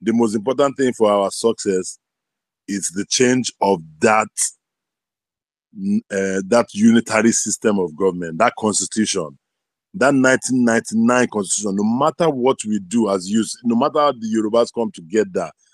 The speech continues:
no matter anything anybody does, even let the Igbos come, no matter what, everybody will fail as long as we are, we are still standing on that nineteen ninety-nine constitution, because that constitution makes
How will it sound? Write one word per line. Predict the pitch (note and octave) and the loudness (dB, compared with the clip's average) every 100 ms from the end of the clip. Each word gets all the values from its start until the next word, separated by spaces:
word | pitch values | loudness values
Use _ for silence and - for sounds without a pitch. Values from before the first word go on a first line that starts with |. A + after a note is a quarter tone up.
| _ - | _ 0
no | A2 | 4
matter | A#2 B2 D3 D#3 E3+ | 4 4 2 2 2
anything | D#3 D3 C#3 C#3+ C#3 | 4 2 0 0 0
anybody | C3+ A#2+ B2 A#2+ | 0 2 2 2
does, | G#2+ A2+ G2+ | 2 2 2
even | B2 C3+ | 0 0
let | C#3 B2+ | 0 0
the | B2 | 0
Igbos | A#2+ B2+ - | 0 -4 -4
come, | A2+ A#2 | -4 -2
no | B2 | -2
matter | C3 D#3 D#3 D#3 | -2 -2 0 0
what, | C#3 C3 A2+ _ _ _ _ - | 2 2 0 _ _ _ _ 0
everybody | E3+ C#3 D3+ G2+ C3+ B2+ | 0 2 0 4 4 4
will | A#2 G2+ | 2 0
fail | - - A#2+ F#2 D2+ _ _ - | -4 0 2 0 -4 _ _ -6
as | A2 G2+ | -4 0
long | B2+ C#3 | 0 2
as | B2 G#2+ | 2 0
we | G#2 | 0
are, | G#2 G#2 G2 | -2 -2 -6
we | G2+ | -8
are | |
still | - C3 | -6 -8
standing | A#2+ - A#2+ A#2 | -4 0 0 2
on | A2 | 0
that | G2+ A#2 | 2 2
nineteen | A2+ A2+ G#2+ B2 | 2 0 0 -2
ninety-nine | G#2 G2 - G#2 A2+ A2 | -2 -4 -4 -2 -2 -2
constitution, | G2 - - A2 F#2+ F2 E2+ _ - _ | -6 -8 -6 -6 -4 -8 -10 _ -20 _
because | G#2 C3+ C3+ | -2 2 4
that | D#3+ | 4
constitution | - B2 G#2 C#3+ C#3 B2+ A#2 | 2 -2 -4 -4 2 4 6
makes | C3+ - | 4 2